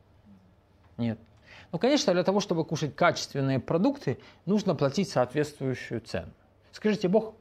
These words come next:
при-, не понимает, что вы не можете из пенсии купить эти качественные продукты? Понимает. Но неужели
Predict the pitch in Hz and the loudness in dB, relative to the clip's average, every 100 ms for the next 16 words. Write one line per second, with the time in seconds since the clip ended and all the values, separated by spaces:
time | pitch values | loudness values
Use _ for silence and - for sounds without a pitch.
0 | - 190 - - 185 190 190 220 277 254 | -4 -4 -4 -2 0 2 0 2 2 0
1 | - - - 180 170 202 214 233 233 156 | -2 -8 -6 -2 2 2 2 4 2 0
2 | 139 156 - - - 302 302 - 127 110 | -2 -4 -4 -6 -2 0 0 -2 -2 -2
3 | - - - - 170 269 262 170 165 175 | -6 -20 -12 -4 0 0 0 -4 -2 0
4 | 196 - - 165 156 151 113 - 71 - | 0 -2 -6 -4 -4 -2 -4 -6 -18 -20
5 | _ _ _ _ - 120 117 104 101 _ | _ _ _ _ -6 -2 -2 -4 -10 _
6 | _ _ _ - 196 208 254 262 233 294 | _ _ _ -8 2 4 4 4 4 2
7 | 294 277 | 2 0